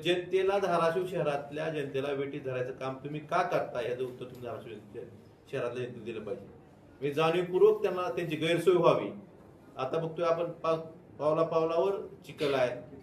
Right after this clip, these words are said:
सगळ्या अडचणी आहेत. ह्याची जर खबरदारी ह्या सत्ताधाऱ्याकडनं घेतली, घेतली गेली जाते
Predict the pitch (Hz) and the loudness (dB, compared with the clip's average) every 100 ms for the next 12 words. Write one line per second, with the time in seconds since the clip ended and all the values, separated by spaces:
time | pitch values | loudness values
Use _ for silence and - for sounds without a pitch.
0 | - 135 139 139 135 147 127 - - - | -8 -2 0 2 0 0 -2 -4 -10 -20
1 | - - - 156 156 196 220 208 - - | -20 -20 -8 -4 -2 -2 -4 -4 -8 -16
2 | - - 135 156 - 165 175 180 170 - | -20 -12 -8 -8 0 2 4 6 4 2
3 | - - 139 151 147 147 143 143 135 147 | -4 -10 -8 -6 -2 0 0 -2 -4 -6
4 | 151 156 131 127 135 147 147 147 123 - | -4 -4 -4 -4 -6 -4 -2 -2 -2 -2
5 | 104 113 | -4 -10